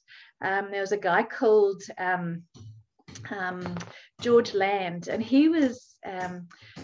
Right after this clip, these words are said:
he was commissioned by nasa to create a test for creative capacity. So nasa obviously wanted to, um,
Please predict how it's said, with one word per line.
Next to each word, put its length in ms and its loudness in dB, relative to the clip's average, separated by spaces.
he 160 0
was 320 -2
commissioned 520 -2
by 180 0
nasa 720 -8
to 200 2
create 360 0
a 80 0
test 560 -8
for 100 -4
creative 380 -4
capacity. 640 -10
So 160 2
nasa 480 4
obviously 400 2
wanted 300 -6
to, 480 -2
um, 520 -10